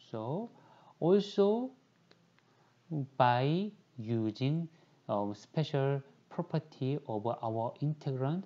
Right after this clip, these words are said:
now one of them, one of them now becomes just a constant, and now we have arrived just integration over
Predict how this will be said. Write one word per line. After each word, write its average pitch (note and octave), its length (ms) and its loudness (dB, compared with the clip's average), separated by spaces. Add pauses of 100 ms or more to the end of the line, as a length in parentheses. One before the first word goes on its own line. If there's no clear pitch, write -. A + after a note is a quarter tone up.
(380)
now A#2+ 400 2
one E3 220 4
of E3 180 0
them, C3+ 440 0 (240)
one A2+ 180 -4
of A#2 100 -6 (120)
them A#2+ 300 -2
now G#2 260 -4
becomes G2+ 580 -10
just - 360 -12
a G2 560 -10 (480)
constant, D#3+ 640 -2 (380)
and D#3+ 260 -4
now D3 200 0
we C#3 160 -2
have B2 280 -4
arrived G2 680 -6 (360)
just - 400 -2 (300)
integration F3+ 1000 2 (400)
over D3+ 600 2